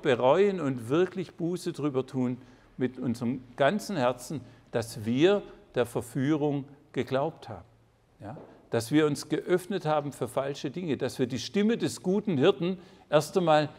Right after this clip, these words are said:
nicht gehört haben und nicht unterschieden haben von der Stimme eines Fa-, anderen.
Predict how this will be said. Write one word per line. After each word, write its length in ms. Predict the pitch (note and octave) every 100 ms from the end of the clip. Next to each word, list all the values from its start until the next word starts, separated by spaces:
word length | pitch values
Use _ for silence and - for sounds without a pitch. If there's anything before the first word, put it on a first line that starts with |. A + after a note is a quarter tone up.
| - -
nicht 520 | C#3 G3 A3 - -
gehört 480 | G3+ D#3+ D#3 G#3+ -
haben 300 | D3 D3 E3+
und 220 | E3 C3+ D3+
nicht 420 | G#3 - - F4+
unterschieden 760 | D4+ D#3+ D#3+ - F3 G3 F3+
haben 300 | B2+ B2+ C#3+
von 200 | C3 C3+
der 100 | B2
Stimme 400 | A2+ - C#3+ C#3+
eines 300 | B2 A#2 A2+
Fa-, 200 | - B2
anderen. 520 | - G#2 G2 G2+ F2+